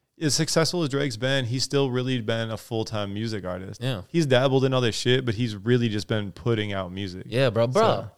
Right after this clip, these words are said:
Speaker 2: I got a hard drive full of hella Drake unreleased songs. I know my shit is literally, like, five hundred songs deep for real of unreleased Drake shit. So I know he got a whole hard drive.
Speaker 1: Yeah, and in the last two years, he put out two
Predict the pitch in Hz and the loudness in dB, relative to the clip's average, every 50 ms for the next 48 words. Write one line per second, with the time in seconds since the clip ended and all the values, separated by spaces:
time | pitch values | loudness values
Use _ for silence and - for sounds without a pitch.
0 | - - 196 254 302 302 285 208 156 143 143 135 120 117 147 135 131 123 110 117 | -6 -2 0 2 4 4 4 6 8 8 8 8 8 8 6 6 6 4 4 4
1 | 123 120 117 117 - 143 127 120 110 98 143 135 123 117 110 101 107 117 113 107 | 4 4 4 2 4 4 4 4 4 4 4 4 4 2 2 2 0 0 0 -2
2 | - 113 110 107 101 101 98 98 101 - - 104 87 78 82 90 110 147 202 202 | -4 -8 -6 -6 -6 -6 -6 -8 -10 -10 -8 -8 -8 -8 -6 -2 2 2 4 4
3 | 185 156 139 160 208 302 269 - 240 214 185 165 143 127 160 202 214 202 180 165 | 4 2 4 4 4 4 4 2 2 2 2 2 2 4 6 6 6 6 6 4
4 | 156 120 123 127 - - 151 147 143 139 147 151 139 117 - - 143 135 123 107 | 2 0 -2 -4 -4 -2 0 2 2 2 2 2 2 0 0 2 4 4 4 4
5 | 87 87 92 90 127 135 110 - - - 95 90 85 85 82 80 110 - - 143 | 2 -2 -2 0 0 0 0 -2 -10 -12 -10 -8 -8 -4 -2 -2 -2 0 2 2
6 | 143 139 135 131 127 135 131 123 110 101 - 123 123 117 - - - 110 95 - | 2 4 4 4 4 4 2 0 0 0 2 2 2 0 -2 -4 -4 -2 0 2
7 | 139 156 160 147 131 131 143 165 175 170 160 147 156 170 165 131 127 117 110 95 | 2 2 2 2 0 -2 -2 0 2 2 2 2 0 0 0 0 0 0 0 -2
8 | 95 113 98 85 85 - 85 78 64 65 - - - - - - - 123 127 127 | 0 0 0 -2 -2 -6 -6 -8 -8 -10 -12 -14 -16 -18 -18 -14 -8 -4 -4 -4
9 | 113 107 - 135 139 151 160 156 160 165 160 139 - - 165 160 165 185 180 151 | -4 -4 -4 -2 -2 0 0 2 2 2 2 2 2 0 0 2 2 2 0 0
10 | - 151 135 - 143 139 139 135 131 127 - - - 143 139 143 143 139 139 131 | 0 0 -2 0 0 0 2 0 0 -2 -4 -4 -2 0 0 0 0 0 -2 -4
11 | 127 | -6